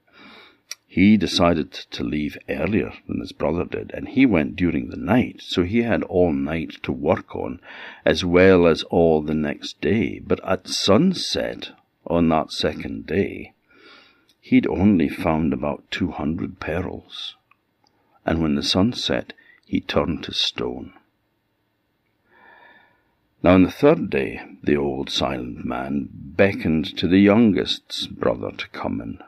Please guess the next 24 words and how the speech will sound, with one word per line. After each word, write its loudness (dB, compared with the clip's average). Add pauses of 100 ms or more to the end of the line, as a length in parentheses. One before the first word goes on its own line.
(240)
and -12 (160)
read 0
the, -6 (880)
what -8
was -10
written 0
on -4
the -4
table. -2 (1300)
And 2
he 6
saw 6
this, -4
and -4
his -6
heart -6
sank, -10
because -4
he -2
thought, -2 (360)
"I 6
can't -2
do -8
this. -6